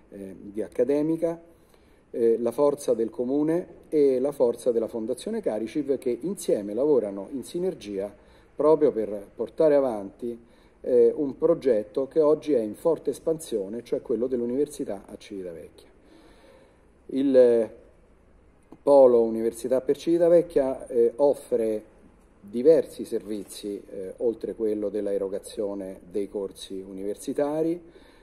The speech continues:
eh, ha delle strutture. Ovviamente quest'anno, eh, si apre in una modalità mista, quindi, eh, quello che sentirete successivamente anche nella parte specifica di presentazione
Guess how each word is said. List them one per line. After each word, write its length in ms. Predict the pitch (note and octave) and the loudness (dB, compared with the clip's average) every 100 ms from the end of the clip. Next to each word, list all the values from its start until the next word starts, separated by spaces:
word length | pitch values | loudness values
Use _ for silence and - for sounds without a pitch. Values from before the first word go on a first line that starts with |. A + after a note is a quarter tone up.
| - | -14
eh, 560 | - A#2 A2 G#2+ G2+ G#2 - | -2 0 0 -2 -4 -6 -12
ha 360 | C3 C3+ A#2 - | -4 -2 -2 -8
delle 480 | - G#2 G#2 A#2 G2+ | -20 -20 -6 -4 -4
strutture. 840 | F#2+ - A#2 - D#3+ C#3+ D3 E3 - _ _ _ _ _ _ | -8 -10 -12 -4 0 4 2 0 -10 _ _ _ _ _ _
Ovviamente 720 | D3 B2 C3 C3 A#2 A#2+ A2 | -6 -2 0 0 -2 0 -2
quest'anno, 840 | A2 C#3 - C3 C3+ B2+ A2+ G#2+ - | 0 -6 -4 -4 -2 -2 -4 -6 -10
eh, 420 | B2+ G#2+ G#2+ G2+ G2 _ _ | -8 -6 -6 -8 -12 _ _
si 220 | - C3 | -6 0
apre 580 | B2 B2 A#2 A2+ A2 A2 _ - | 0 0 0 -2 -4 -12 _ -12
in 180 | A2 | -10
una 420 | G#2+ G#2+ G#2+ G#2 G#2+ | -8 -6 -6 -8 -10
modalità 640 | A2+ A#2 A2 A2 G#2+ A#2 | -6 -2 -2 -4 -4 -4
mista, 600 | G#2+ C#3+ C3 - - - - | -2 -2 -4 -8 -20 -20 -14
quindi, 480 | B2 A2+ G#2+ G2+ G2+ _ _ _ - | -8 -6 -6 -8 -12 _ _ _ -20
eh, 280 | - G#2 F#2+ | -14 -12 -10
quello 260 | - A2+ A2 | -4 0 0
che 100 | G#2 | -2
sentirete 600 | - A2 - B2 C3 A2 | -8 -12 -6 -2 -2 -2
successivamente 1120 | - - G#2 - A2 A2 C3 D3 G#2+ G2+ G2 | -8 -14 -16 -10 -8 -4 -2 -2 -4 -8 -10
anche 520 | G#2+ A#2 G#2 - G2 G2 | -8 -8 -10 -14 -16 -14
nella 240 | G2+ G2 | -12 -10
parte 520 | A2 A#2 G#2+ - G2+ | -6 -6 -6 -8 -10
specifica 720 | F#2+ - - D#3 - A2 F#2+ | -10 -18 -12 -10 -8 -8 -8
di 140 | F#2 G2 | -12 -14
presentazione 920 | G2 G#2+ F2 F#2 - A#2+ G#2 G2 F#2 | -14 -16 -18 -20 -6 -6 -4 -8 -12